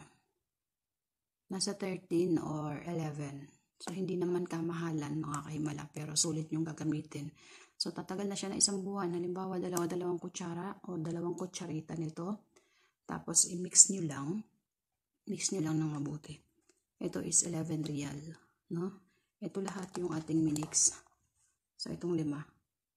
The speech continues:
Depende lang naman kung meron kayo nito. Kung wala nito, okay lang. Lagay nyo lang itong lima. Ah, apat. Itong apat na to, ito yung sure na sure. Kasi ito, pang pekas ko lang to.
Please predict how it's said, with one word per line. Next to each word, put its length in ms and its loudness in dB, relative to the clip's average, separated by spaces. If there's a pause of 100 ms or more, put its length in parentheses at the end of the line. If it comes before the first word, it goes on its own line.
(880)
Depende 480 -2
lang 160 -2
naman 240 2
kung 160 0
meron 240 2
kayo 160 -2
nito. 240 2
Kung 160 0
wala 240 2
nito, 320 -2
okay 240 -2
lang. 240 -4 (480)
Lagay 240 2
nyo 160 6
lang 80 -4
itong 320 -4
lima. 240 -6 (240)
Ah, 160 -4
apat. 320 -10 (720)
Itong 160 -2
apat 240 -4
na 160 -2
to, 160 -6
ito 320 -10
yung 160 0
sure 240 0
na 160 2
sure. 240 -8
Kasi 320 -2
ito, 160 -8
pang 160 -4
pekas 400 0
ko 80 0
lang 160 -8
to. 240 -12